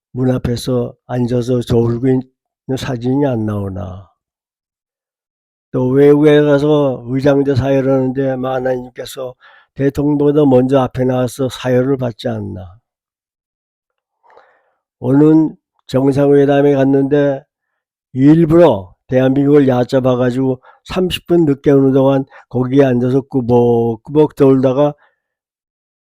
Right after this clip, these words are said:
카메라 사진에 찍히지 않나.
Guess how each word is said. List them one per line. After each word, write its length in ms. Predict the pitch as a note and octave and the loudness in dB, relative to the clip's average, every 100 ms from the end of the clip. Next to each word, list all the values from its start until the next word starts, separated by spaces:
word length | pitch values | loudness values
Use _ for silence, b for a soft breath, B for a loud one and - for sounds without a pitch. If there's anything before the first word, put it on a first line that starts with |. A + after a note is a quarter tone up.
| _ _ _ _ _ _ _ | _ _ _ _ _ _ _
카메라 420 | - D3+ D3 C#3+ C#3 | -6 0 2 2 0
사진에 460 | C3+ C3+ C#3 C#3 - _ _ - | -2 0 2 0 -4 _ _ -10
찍히지 420 | D3 - C3+ D#3+ | -10 -6 -2 0
않나. 600 | C3+ A2 G#2 F#2+ F2+ | 0 -2 -6 -10 -14